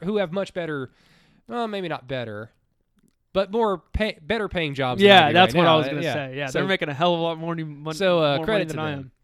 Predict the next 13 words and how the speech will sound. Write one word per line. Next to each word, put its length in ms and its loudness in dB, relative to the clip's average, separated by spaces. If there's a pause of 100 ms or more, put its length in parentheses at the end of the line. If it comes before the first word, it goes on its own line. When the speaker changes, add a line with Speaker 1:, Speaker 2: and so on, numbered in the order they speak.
(140)
Speaker 2:
No. 360 4 (440)
And 280 0
so 200 4
it, 320 0
it 60 2
was 160 2
a 40 2
huge 300 0
hit. 320 -4 (320)
Um, 380 -4
obviously, 480 -6
we 180 -4
have 540 -4